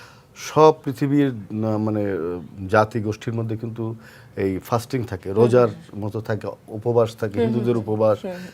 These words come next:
Speaker 1: খ্রিস্টানরা ফাস্টিং
Speaker 2: হুম,
Speaker 1: করে
Speaker 2: হুম।
Speaker 1: এবং ইহুদিরা করে, খ্রিস্টানরা করে, মুসলিমরা তো করেই।
Speaker 2: হুম।
Speaker 1: আমাদের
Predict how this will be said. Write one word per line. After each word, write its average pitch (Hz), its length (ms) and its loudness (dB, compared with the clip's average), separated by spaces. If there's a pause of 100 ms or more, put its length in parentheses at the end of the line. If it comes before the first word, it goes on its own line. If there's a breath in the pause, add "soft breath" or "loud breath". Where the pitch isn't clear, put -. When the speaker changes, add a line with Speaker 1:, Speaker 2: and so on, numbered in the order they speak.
(120)
Speaker 1:
খ্রিস্টানরা 117 460 0
ফাস্টিং 113 360 -2
Speaker 2:
হুম, 107 160 0
Speaker 1:
করে 107 200 2
Speaker 2:
হুম। 104 120 -2
Speaker 1:
এবং 104 320 -4 (120)
ইহুদিরা 117 420 2
করে, 110 400 0 (580 loud breath)
খ্রিস্টানরা 117 540 2
করে, 107 320 2
মুসলিমরা 113 440 0
তো 110 120 -4
করেই। 107 380 2
Speaker 2:
হুম। 113 220 -10
Speaker 1:
আমাদের 107 320 -4